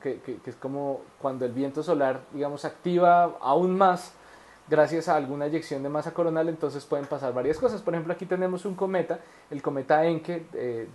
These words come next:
en-, de Encke hablamos un poquito el, la, la clase, bueno, al final de, del tema de, del sistema solar, que descubrió un come-, y él descubrió un cometa, em, de periodo muy corto, de apenas tres años,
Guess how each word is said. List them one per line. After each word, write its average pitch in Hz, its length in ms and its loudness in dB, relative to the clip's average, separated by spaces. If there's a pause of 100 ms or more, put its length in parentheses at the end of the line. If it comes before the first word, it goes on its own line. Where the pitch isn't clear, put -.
(140)
en-, 139 280 -6
de 127 300 2
Encke 147 180 0
hablamos 156 400 2
un 147 80 -6
poquito 139 380 -6
el, 131 360 -8
la, 107 220 -8
la 110 140 -8
clase, 123 540 -4 (600)
bueno, 135 180 -2 (460)
al 120 120 -10
final 156 380 2
de, 147 260 4
del 123 200 -6
tema 135 340 -2
de, 120 280 -6 (160)
del 113 160 -8
sistema 123 380 -8
solar, 160 340 6 (920)
que 147 80 0
descubrió 131 460 0
un 131 80 -6
come-, 165 300 2
y 151 120 0
él 139 80 2
descubrió 151 360 0
un 139 80 -6
cometa, 160 640 0
em, 120 640 -6 (300)
de 139 180 0
periodo 135 320 2
muy 156 160 -2
corto, 175 340 2
de 135 60 2
apenas 127 360 -6
tres 151 220 0
años, 131 360 -4